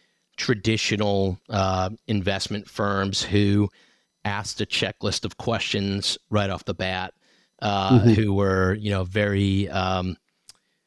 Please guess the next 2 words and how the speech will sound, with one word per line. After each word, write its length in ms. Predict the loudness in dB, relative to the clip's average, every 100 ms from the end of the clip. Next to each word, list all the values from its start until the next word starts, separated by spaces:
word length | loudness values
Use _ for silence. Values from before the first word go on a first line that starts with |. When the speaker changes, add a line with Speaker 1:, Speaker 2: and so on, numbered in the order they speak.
| _ _ _ _ _
Speaker 1:
curious, 840 | -6 0 2 4 4 2 0 0 -2 -2
uh, 720 | -2 -2 -4 -4 -2 0 0